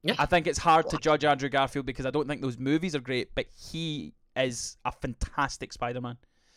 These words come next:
Speaker 1: Apart
Speaker 2: But
Speaker 1: from that one scene where he has four different accents in one sentence, but apart from that, yes, I would agree.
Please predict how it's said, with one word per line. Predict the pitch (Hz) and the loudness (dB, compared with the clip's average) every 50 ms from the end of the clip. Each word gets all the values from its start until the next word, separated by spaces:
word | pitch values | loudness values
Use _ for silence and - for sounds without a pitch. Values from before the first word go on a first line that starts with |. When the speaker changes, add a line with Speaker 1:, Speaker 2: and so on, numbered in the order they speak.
| _ _ _ _ _ _ _ _ _ - | _ _ _ _ _ _ _ _ _ 4
Speaker 1:
Apart | - 175 156 | 6 8 8
Speaker 2:
But | 196 190 | 8 6
Speaker 1:
from | - 190 190 | 6 6 6
that | 180 165 | 6 8
one | 147 147 147 151 | 8 6 6 6
scene | - _ _ 160 151 143 | 4 _ _ -8 -6 -2
where | 139 139 | 0 2
he | 135 | 2
has | 123 139 123 - | 2 2 0 0
four | - 143 135 131 | 0 0 0 2
different | 135 127 - 135 127 120 | 0 0 -2 -4 -6 -4
accents | 117 127 127 - - - 147 131 127 120 - | -4 -4 -4 -4 -4 0 0 0 0 0 -4
in | 127 123 | -6 -4
one | 117 117 110 107 | -2 -2 -2 -2
sentence, | - 123 113 110 110 - 120 110 104 | -2 -2 -2 -2 -4 -6 -6 -8 -6
but | - - 123 | -6 -6 -4
apart | 113 - 139 139 123 | 0 2 2 2 0
from | - 123 123 | -2 -4 -4
that, | 110 113 110 | -4 -4 -2
yes, | 113 113 101 - - | -4 -4 -4 -4 -8
I | 113 | -10
would | 110 104 | -8 -8
agree. | 107 104 110 110 107 - - | -10 -10 -10 -10 -12 -12 -14